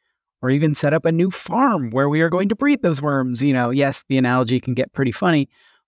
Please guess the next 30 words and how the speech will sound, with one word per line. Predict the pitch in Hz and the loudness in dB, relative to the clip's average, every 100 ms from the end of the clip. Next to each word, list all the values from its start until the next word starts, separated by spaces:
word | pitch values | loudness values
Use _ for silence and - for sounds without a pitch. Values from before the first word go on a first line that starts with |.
| _ | _
but | 175 180 | -2 0
at | 202 - | 0 0
the | 185 | 2
end | 202 | 2
of | 185 | 2
the | |
day, | 151 175 170 143 | 2 2 2 2
this | 160 - | -2 0
is | |
about | 180 170 170 143 - | 0 0 0 -4 -4
being | 165 170 165 175 - _ _ - | 2 4 2 0 -8 _ _ -8
a | 147 - | -8 -8
better | - 147 151 143 - | -4 0 0 -2 -2
business. | - 175 151 - - - - | 0 0 0 -4 -10 -14 -12
It's | - - | -8 -2
not | - | 0
about | 208 208 151 | 2 2 2
doing | 175 185 165 | 0 0 0
work, | 147 165 - _ _ | 0 -2 -4 _ _
data | - 185 | -2 0
work | 185 139 - | 2 -2 -4
for | - | -4
the | 147 156 | -2 -2
sake | - 151 196 - | 0 0 2 0
of | 107 | -4
it. | - - _ _ _ | -8 -16 _ _ _
It's | - - | -6 -2
about | - 139 - _ _ _ _ _ _ _ _ | 0 0 -2 _ _ _ _ _ _ _ _
using | 151 139 185 196 202 180 156 | -6 0 0 2 2 2 2
data | 160 165 139 127 | 2 2 0 -2